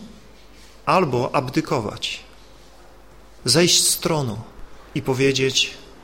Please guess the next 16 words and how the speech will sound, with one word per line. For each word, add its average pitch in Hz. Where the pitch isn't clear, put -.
do 123
Króla 156
Królów 147
i 139
Pana 127
Panów: 120
„Ty 139
rządź 104
w -
moim 117
życiu, -
Ty 147
władaj 113
w -
moim 117
życiu”. -